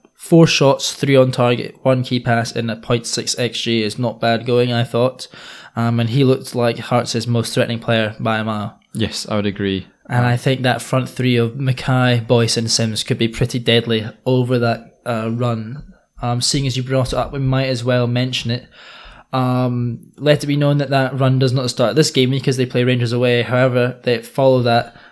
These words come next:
Speaker 1: Um, they don't play the Old Firm, uh, again for the rest of the season here. Um, Dundee at home, Saint Johnstone away, Saint Mirren away, Aberdeen at home,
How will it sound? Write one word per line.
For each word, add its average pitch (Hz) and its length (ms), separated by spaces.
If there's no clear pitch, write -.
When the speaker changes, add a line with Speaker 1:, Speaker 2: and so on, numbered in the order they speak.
Speaker 1:
Um, 113 560
they 127 360
don't 131 440
play 123 280
the 123 120
Old 117 220
Firm, 113 800
uh, 113 360
again 113 640
for - 160
the 117 100
rest 113 300
of 113 60
the 107 60
season 110 400
here. 110 280
Um, 113 380
Dundee 135 440
at 113 140
home, 127 340
Saint 123 220
Johnstone 123 400
away, 117 320
Saint 117 240
Mirren 120 180
away, 113 480
Aberdeen 123 540
at - 180
home, 147 360